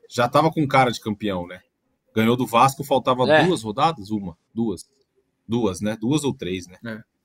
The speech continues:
Speaker 2: Ah, não lembro,
Speaker 3: É,
Speaker 2: não
Speaker 3: dois
Speaker 1: Palmeiras
Speaker 2: lembro
Speaker 1: ganha do
Speaker 2: quantas
Speaker 1: Vasco,
Speaker 2: exatamente.
Speaker 1: não ter tido título.
Speaker 3: Eu, eu acho, eu acho que é o mesmo, eu, inclusive, al-, alguém, eu não me lembro, pessoal, alguém no, no Twitter comentou que, se eu não me engano, é a mesma situação, porque o Palmeiras goleia o América por quatro a zero, acho que na trigésima sexta,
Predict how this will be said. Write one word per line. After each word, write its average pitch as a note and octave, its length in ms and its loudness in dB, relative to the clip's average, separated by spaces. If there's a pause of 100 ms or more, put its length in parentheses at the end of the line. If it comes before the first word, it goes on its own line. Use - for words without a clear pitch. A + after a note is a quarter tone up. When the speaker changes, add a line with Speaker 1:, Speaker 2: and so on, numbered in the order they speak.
(180)
Speaker 2:
Ah, C#3 140 -4
não D#3+ 160 6
lembro, E3 300 8
Speaker 3:
É, E3 100 8
Speaker 2:
não C#3 60 -2
Speaker 3:
dois E3 100 8
Speaker 1:
Palmeiras E3 240 6
Speaker 2:
lembro B2+ 160 0
Speaker 1:
ganha A2 120 2
do - 20 -6
Speaker 2:
quantas - 160 -4
Speaker 1:
Vasco, A#2 260 2
Speaker 2:
exatamente. A2+ 260 -2
Speaker 1:
não C3+ 80 0
ter - 60 -4
tido G#2+ 160 -10 (180)
título. F2+ 280 -12 (360)
Speaker 3:
Eu, G#3 220 4
eu F#3 160 4
acho, G3 320 0
eu E3 140 2
acho F#3 200 -2
que F#3 120 0
é E3 40 4
o E3 80 2
mesmo, F#3+ 380 0
eu, D3 180 -4
inclusive, D3+ 720 -6 (320)
al-, C#3 340 -10
alguém, C#3+ 420 -6
eu F#3 60 -2
não F3+ 120 2
me E3+ 100 2
lembro, C3+ 220 -4
pessoal, A#2 300 -4
alguém C3 260 -6
no, C#3+ 260 -4
no C3 180 -8
Twitter C#3 360 -10
comentou C#3+ 500 0 (400)
que, D3+ 140 -8
se D3+ 120 0
eu D3 40 8
não D3+ 80 4
me D3+ 60 6
engano, D#3+ 180 6
é D#3 40 6
a D3+ 40 4
mesma E3 260 4
situação, D3 680 0 (120)
porque B2+ 320 -8
o B2+ 40 0
Palmeiras C3 520 2
goleia C3 500 4
o - 20 6
América D3 300 2
por C#3+ 180 -4
quatro C#3 300 0
a B2+ 60 2
zero, B2 320 2
acho A#2 120 -4
que - 60 -18
na B2+ 100 -2
trigésima B2 500 0
sexta, D3+ 540 -2